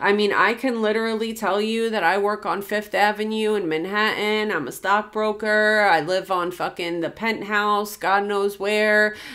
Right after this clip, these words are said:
Uh, my cousin is, my cousin is the prince of fucking Siberia, and you know what I'm saying? Like, I don't know. Like, I could make up all fucking story. Like, I could literally, you know, "Oh yeah, my aunt's kung uncle's cousin is, uh, you know, the king of England's, you know, whatever." You know what I'm saying?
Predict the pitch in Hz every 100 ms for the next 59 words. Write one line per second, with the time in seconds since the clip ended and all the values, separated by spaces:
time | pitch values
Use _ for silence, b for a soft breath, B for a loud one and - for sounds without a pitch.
0 | B 160 151 160 160 165 214 190 208 214
1 | 208 208 180 180 175 170 208 196 208 202
2 | 185 160 170 165 160 190 190 190 175 185
3 | 190 175 175 156 165 208 202 202 202 202
4 | 196 196 147 160 160 B B 214 226 233
5 | 226 240 226 226 240 277 294 311 196 180
6 | 208 254 262 254 254 247 247 247 240 247
7 | 247 247 247 285 214 151 185 190 196 226
8 | 208 226 233 226 220 220 220 214 226 208
9 | 202 202 156 208 220 226 226 185 175 180
10 | 170 202 208 - 208 208 196 208 208 202
11 | 214 202 202 170 165 165 - B B B
12 | 170 160 165 196 175 165 180 196 196 180
13 | 190 196 180 170 165 160 - 180 180 170
14 | 165 170 151 160 190 214 165 127 151 190
15 | 196 208 208 220